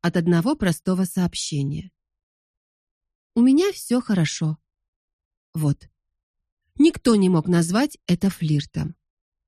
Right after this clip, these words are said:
Я уронила телефон в сумку и подкатилась ближе к столу, поклявшись ответить на все накопившиеся письма,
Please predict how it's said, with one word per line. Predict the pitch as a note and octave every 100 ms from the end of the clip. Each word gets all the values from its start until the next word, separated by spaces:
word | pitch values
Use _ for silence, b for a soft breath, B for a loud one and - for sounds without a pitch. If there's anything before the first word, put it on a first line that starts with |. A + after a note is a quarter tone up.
| _ -
Я | A3 A#3
уронила | G#3+ G3+ G3+ G3 F3+
телефон | F#3+ F3+ F#3 E3+
в | -
сумку | C#4+ E4 - E4+ - _ _ _ _ -
и | D#4+
подкатилась | - C#4 - A#3 C4 B3+ A3+
ближе | F#3+ G#3 F#3+
к | G#3
столу, | - B3 B3 F3+ D3 _ _ _ _ _ -
поклявшись | G3+ G#3+ G#3+ G#3 - B3 - -
ответить | G#3 F#3+ G#3 G3+ G#3 -
на | G#3+
все | A3+ - A3
накопившиеся | D3+ D3+ D#3+ F3 E3 - E3 - D#3
письма, | - F3+ E3+ A3 B3+